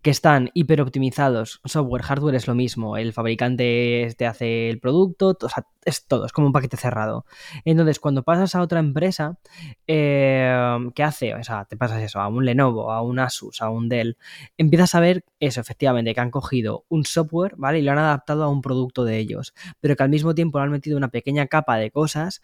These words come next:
que sabes que esa capa no tendría que estar ahí, que esa capa es una, es una intrusa, o sea, rápidamente ves a ese intruso y dices, "Uf, esto no me gusta". Y entonces ya lo empiezas a ver como, empiezas a sacar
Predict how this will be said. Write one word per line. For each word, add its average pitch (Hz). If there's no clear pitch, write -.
que 160
sabes 185
que 190
esa 170
capa 175
no 170
tendría 156
que -
estar 135
ahí, 151
que 143
esa 143
capa 160
es 143
una, 147
es -
una 160
intrusa, 131
o 120
sea, 135
rápidamente 151
ves 135
a 139
ese 135
intruso 127
y 156
dices, 127
"Uf, 220
esto 156
no 151
me 131
gusta". 120
Y 160
entonces 160
ya 175
lo 170
empiezas 156
a 151
ver 151
como, 135
empiezas 165
a -
sacar 175